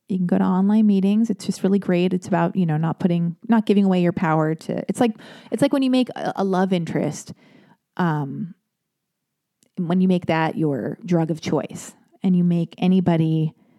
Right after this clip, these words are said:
sex and love and attention and validation, uh, have power over you,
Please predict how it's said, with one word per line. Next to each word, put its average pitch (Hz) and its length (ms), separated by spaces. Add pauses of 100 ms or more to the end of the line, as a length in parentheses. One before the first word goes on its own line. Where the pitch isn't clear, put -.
(760)
sex 196 580
and 151 220
love 175 480
and 151 120
attention 175 520
and 156 120
validation, 156 720 (1500)
uh, - 60
have 165 340
power 160 400
over 151 180
you, 151 320